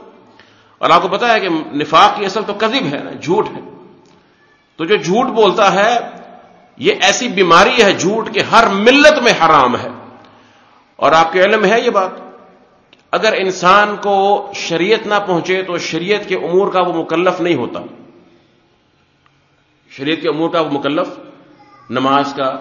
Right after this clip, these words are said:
مکلف نہیں ہوگا، روزے کا نہیں ہوگا، جہاد کا نہیں ہوگا، اللہ کی جو تفصیلی معرفت ہے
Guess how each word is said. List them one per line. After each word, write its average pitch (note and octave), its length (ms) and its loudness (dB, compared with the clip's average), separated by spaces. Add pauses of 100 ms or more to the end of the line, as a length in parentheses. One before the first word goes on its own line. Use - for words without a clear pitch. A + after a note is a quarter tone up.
مکلف C3 360 -4
نہیں B2+ 120 -2
ہوگا، A2+ 400 -2
روزے C3+ 260 -4
کا C3 120 -6
نہیں A#2+ 140 -4
ہوگا، A2 300 -4
جہاد C3 380 -2
کا C3+ 100 -6
نہیں A2+ 100 -4
ہوگا، A2 400 -6
اللہ E3+ 360 2
کی F3+ 80 -4
جو D#3+ 120 -4
تفصیلی D#3+ 420 -4
معرفت D3+ 460 0
ہے C#3+ 180 -6